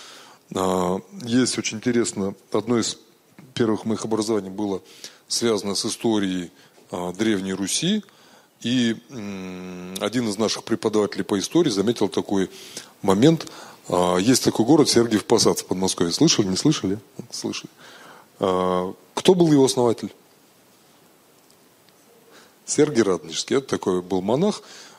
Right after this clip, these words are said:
Он был из боярской семьи, из семьи состоятельной. А, в очень раннем возрасте он ушёл в отшельничество, в, в лес, построил там какой-то,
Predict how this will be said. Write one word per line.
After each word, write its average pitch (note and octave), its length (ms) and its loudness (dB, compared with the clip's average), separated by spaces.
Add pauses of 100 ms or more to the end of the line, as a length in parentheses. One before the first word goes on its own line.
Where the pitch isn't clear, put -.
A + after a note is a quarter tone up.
Он A2+ 200 -2
был A2+ 140 2
из G2+ 100 0
боярской G#2+ 480 0
семьи, D#3 540 0
из - 140 -2
семьи G2+ 260 -2
состоятельной. A#2+ 760 -2 (440)
А, F2 220 -2
в G#2 100 0
очень A#2 260 2
раннем G#2+ 320 2
возрасте G2+ 520 0
он G2+ 80 -4
ушёл F2+ 640 -2
в F2+ 100 -4
отшельничество, C#3+ 920 0
в, - 20 -18 (200)
в G2+ 180 -8
лес, F#3+ 300 2 (440)
построил A#2+ 520 2
там F#2 200 -4
какой-то, F#2+ 680 -2